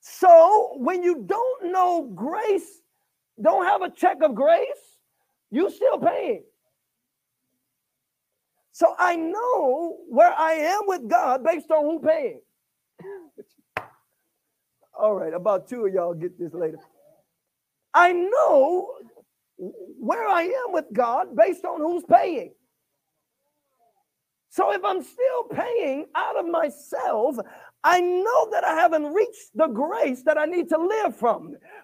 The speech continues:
because it's not by might, it's not by power. So if I'm using power and I'm using might, I haven't paid, I haven't tapped into the check that he signed.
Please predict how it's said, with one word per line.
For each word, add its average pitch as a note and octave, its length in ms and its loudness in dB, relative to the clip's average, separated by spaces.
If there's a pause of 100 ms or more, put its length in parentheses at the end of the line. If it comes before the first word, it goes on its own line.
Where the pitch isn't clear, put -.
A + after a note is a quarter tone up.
because F4+ 360 6
it's F#4 180 -4
not E4 480 -2
by F4 220 2
might, F4 540 0 (460)
it's - 220 -2
not E4+ 500 2
by F4+ 320 4 (180)
power. D#4 720 6 (260)
So - 300 4
if F#4+ 140 -2
I'm E4+ 180 0
using G4 580 -2
power G#3 600 -2 (240)
and F#4 160 4
I'm F4 180 0
using E4+ 600 -2
might, C#4+ 440 -2 (380)
I F4+ 140 4
haven't F#4+ 600 0
paid, G4 400 4 (1200)
I - 240 4
haven't F#4+ 480 0
tapped G4 300 0
into E4+ 200 -4
the E4 140 -6
check - 320 -2
that C#4 120 0
he C4+ 100 -6
signed. C4 420 -10